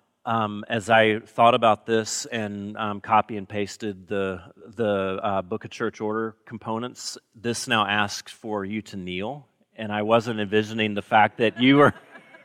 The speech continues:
<laughs> going to be pregnant on stage and, and that, that, what that would entail. And so why don't we just gather around you guys and, uh, we'll pretend you're kneeling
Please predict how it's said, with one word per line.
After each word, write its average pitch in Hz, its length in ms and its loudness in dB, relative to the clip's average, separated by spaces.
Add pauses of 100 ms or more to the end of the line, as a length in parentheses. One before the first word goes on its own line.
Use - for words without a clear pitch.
(220)
<laughs> 202 540 -14
going 175 240 6
to 165 100 8
be 160 300 8
pregnant 170 500 4
on 160 140 4
stage 170 500 4
and, 151 300 -2
and 143 260 2 (300)
that, 143 240 0
that, 156 200 4
what 151 180 4
that 151 180 6
would 139 100 -2
entail. 139 400 4
And 120 140 2
so 127 180 2
why 135 240 6
don't 143 240 2
we 131 160 2
just 120 580 0
gather 123 340 4
around 120 460 4
you 120 120 -4
guys 101 480 4
and, 110 440 2
uh, 110 220 4
we'll 120 140 0
pretend 147 440 0
you're 127 120 0
kneeling 98 400 -4